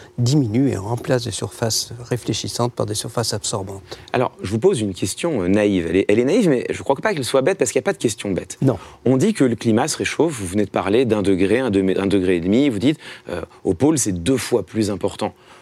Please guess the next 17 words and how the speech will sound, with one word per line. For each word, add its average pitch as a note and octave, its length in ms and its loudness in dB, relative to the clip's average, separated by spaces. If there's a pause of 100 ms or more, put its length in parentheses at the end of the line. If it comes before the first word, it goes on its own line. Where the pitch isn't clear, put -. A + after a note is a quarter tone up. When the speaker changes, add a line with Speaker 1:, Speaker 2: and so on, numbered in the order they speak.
(220)
Speaker 2:
Moi, G3 180 2
quand B2+ 220 0
je A2 100 -2
me A2+ 60 2
lève C3+ 180 2
le A2 60 0
matin G2 320 -2 (480)
et G2+ 100 0
qu'il C3 460 2
fait D#3 360 2
deux G#2+ 240 2
degrés A#2 320 2
de - 60 -14
plus D3 300 0
que - 100 -4
la G2+ 100 2
veille F2+ 320 0